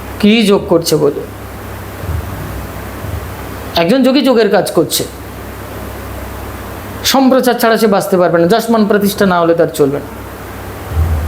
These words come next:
একজন যোগী কী যোগের কাজ করছে, যারে পাচ্ছে তারও ধরে সে দীক্ষা দিয়ে দিচ্ছে। সাধারণ সদ্গুরু পারম্পরিক জ্ঞানটুকু এটা আসেনি,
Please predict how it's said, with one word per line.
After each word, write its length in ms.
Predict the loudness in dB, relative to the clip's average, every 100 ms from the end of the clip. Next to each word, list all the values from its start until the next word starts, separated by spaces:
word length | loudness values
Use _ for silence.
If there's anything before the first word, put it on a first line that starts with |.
| -6 -10 -2 2
একজন 300 | 2 4 4
যোগী 400 | 4 4 4 2 -6 -14 -16 -16 -14 -14 -12 -2
কী 140 | 2 4
যোগের 300 | 4 4 4
কাজ 200 | 2 2
করছে, 300 | 0 0 -6 -8 -12 2
যারে 300 | 4 4 2
পাচ্ছে 280 | 2 2 2
তারও 180 | 4 4
ধরে 220 | 4 4
সে 80 | 2
দীক্ষা 260 | 0 0
দিয়ে 140 | 2 2
দিচ্ছে। 300 | 0 -6 -10 -12 -12 -12 -12 -12 -10 -8 -8 -8 -10 -12 -12 -12 -12 -10 -12 -12 -12 -10 -10 -10 -10 -4
সাধারণ 720 | 0 2 2 4 4 4 4 4
সদ্গুরু 440 | 2 2 2 4
পারম্পরিক 540 | 4 2 4 4 4
জ্ঞানটুকু 400 | 4 2 2 2
এটা 240 | 2 4 4
আসেনি, 480 | 4 2 2 2